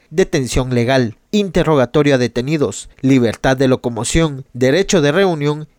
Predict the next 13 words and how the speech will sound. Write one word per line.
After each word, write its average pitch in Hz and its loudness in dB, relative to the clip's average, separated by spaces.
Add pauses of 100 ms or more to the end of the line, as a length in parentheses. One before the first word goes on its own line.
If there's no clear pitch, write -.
manifestación, 175 -2 (100)
tenencia 180 0
y 202 -2
portación 120 -4
de 113 -2
armas. - -10 (560)
A 123 2
este 147 0
estado 139 2
de 143 0
sitio 135 -2 (220)
le 139 2
antecede 143 0